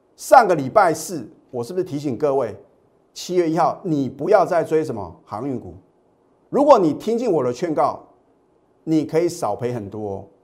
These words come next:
你看看今天的裕民啊，持续重挫哦。七月一号，如果你爱到最高点啊，啊，如果你跟着老苏啊，老师在输啊，还在追什么散装航运呢？航海王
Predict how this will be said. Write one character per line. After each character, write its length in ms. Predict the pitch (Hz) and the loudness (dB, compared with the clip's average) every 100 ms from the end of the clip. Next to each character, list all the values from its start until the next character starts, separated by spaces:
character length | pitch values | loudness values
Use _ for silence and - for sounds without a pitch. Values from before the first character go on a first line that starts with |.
| _ _ _ _ _ _ | _ _ _ _ _ _
你 100 | 139 | -4
看 100 | 180 | 0
看 120 | 175 165 | 0 2
今 100 | 185 | 2
天 80 | |
的 100 | 180 | 2
裕 160 | 185 180 | 0 -2
民 220 | 123 110 | -4 -4
啊， 100 | 104 95 | -8 -10
持 180 | - 120 | -14 -10
续 140 | 147 | -6
重 220 | 151 120 | -4 -6
挫 240 | 110 120 95 | -6 -8 -10
哦。 80 | - _ _ _ _ _ _ _ _ _ _ _ _ | -14 _ _ _ _ _ _ _ _ _ _ _ _
七 300 | - - 269 | -14 -4 0
月 200 | 294 262 | 8 8
一 80 | 233 | 8
号， 140 | 254 208 | 8 8
如 160 | 208 | 6
果 140 | 269 208 | 6 6
你 140 | 143 | 6
爱 260 | 143 226 202 | 2 4 4
到 220 | 208 180 | 4 2
最 220 | - 190 | 2 -2
高 240 | 143 143 143 | 2 2 0
点 180 | 110 80 | -6 -12
啊， 40 | 80 _ _ _ _ _ | -16 _ _ _ _ _
啊， 140 | 170 | 2
如 120 | 165 214 | 6 6
果 140 | 190 | 6
你 120 | 151 | 4
跟 180 | 123 202 | 2 2
着 100 | 175 | 4
老 220 | 143 113 | 0 -2
苏 280 | 104 147 160 | -4 -6 0
啊， 220 | 156 107 | 0 0
老 140 | 113 110 | -4 -6
师 160 | 156 | -6
在 160 | 160 147 | -2 -2
输 300 | 113 139 139 | -4 -8 -6
啊， 120 | 107 - _ _ | -6 -8 _ _
还 280 | - 117 170 | -10 -4 2
在 200 | 226 175 | 2 2
追 200 | 175 170 | 0 -2
什 120 | 147 | -4
么 200 | 110 - | -6 -10
散 280 | - - 107 | -12 -10 -6
装 180 | 107 151 | -4 -4
航 180 | 110 123 | -4 -6
运 140 | 135 | -6
呢？ 140 | 202 80 _ _ _ _ _ _ | -8 -12 _ _ _ _ _ _
航 220 | - 165 | -4 0
海 160 | 185 135 | 2 2
王 260 | 117 123 | 0 -2